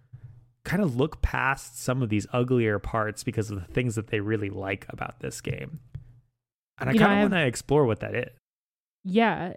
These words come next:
Speaker 2: You know, I, there's a, one of my best friends from college, her and her boyfriend are very big gamers, but her boyfriend even more so than her, right? And, and, uh, particularly in Euro games. And she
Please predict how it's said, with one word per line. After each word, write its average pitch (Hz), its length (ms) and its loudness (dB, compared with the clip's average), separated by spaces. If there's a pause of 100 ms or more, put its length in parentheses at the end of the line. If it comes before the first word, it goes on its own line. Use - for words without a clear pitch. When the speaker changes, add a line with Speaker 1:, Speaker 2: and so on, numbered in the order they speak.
(100)
Speaker 2:
You 226 140 2
know, 220 120 4
I, 214 320 -2
there's 220 160 0
a, 214 420 0
one 220 340 0
of 233 60 2
my 208 120 2
best 180 200 0
friends 165 300 -2 (140)
from 160 160 -6
college, 160 480 -4 (140)
her 220 340 8
and 202 160 2
her 185 80 4
boyfriend 165 340 2
are 160 140 2 (100)
very 160 540 2
big 156 200 -2
gamers, 151 340 -2
but 180 160 2
her 180 140 2
boyfriend 196 460 4
even 156 300 0
more 160 240 2
so - 260 -6
than - 160 -8
her, 147 300 -8
right? 165 340 -2
And, 175 460 -2 (100)
and, 170 480 -2
uh, - 140 -6
particularly 220 640 4
in 160 80 0
Euro 139 340 -2
games. - 380 -12 (480)
And 185 360 4 (120)
she 233 320 -2